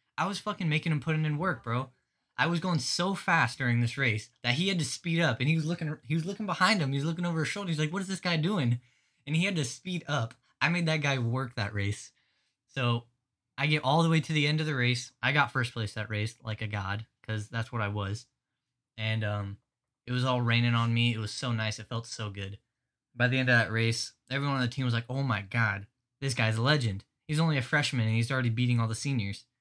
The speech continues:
It felt so good to also break my mile time,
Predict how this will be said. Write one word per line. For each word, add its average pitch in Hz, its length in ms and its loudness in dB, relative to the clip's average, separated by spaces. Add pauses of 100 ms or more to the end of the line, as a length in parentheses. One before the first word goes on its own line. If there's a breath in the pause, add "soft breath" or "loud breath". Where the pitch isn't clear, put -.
(1000)
It - 100 -20
felt 123 180 -8
so 156 240 -2
good 117 340 0 (640)
to 113 200 0
also 117 260 0
break 113 200 2
my 107 100 0
mile 113 340 4
time, 120 400 2